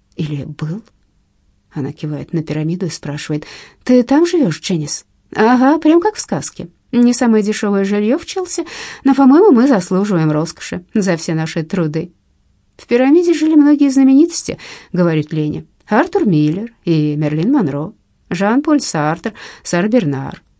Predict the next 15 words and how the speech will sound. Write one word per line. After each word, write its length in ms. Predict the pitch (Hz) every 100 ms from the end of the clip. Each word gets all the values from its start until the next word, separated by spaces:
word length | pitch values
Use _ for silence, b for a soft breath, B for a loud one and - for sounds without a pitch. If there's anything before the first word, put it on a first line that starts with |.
| _ -
и 100 | 190
единственная 920 | 185 156 147 151 202 - - 349 302
неповторимая 800 | 226 190 - 151 165 208 180 156 B B -
Дженнис 500 | 170 165 156 156 139
Джоплин». 600 | - 131 127 - - - _ _ _ _ _ _ _ -
Дженнис 460 | 143 139 143 - -
оглядывается 600 | 170 143 139 143 143 -
по 80 | -
сторонам. 460 | - 156 151 - - _ _ _ _
«А 120 | - 233
где 180 | 254
Джаспер?» 440 | 269 185 170 - 170 B B B B
негромко 520 | - 185 165 156 151 151
спрашивает 520 | - 156 - 151 151
она. 240 | 156 151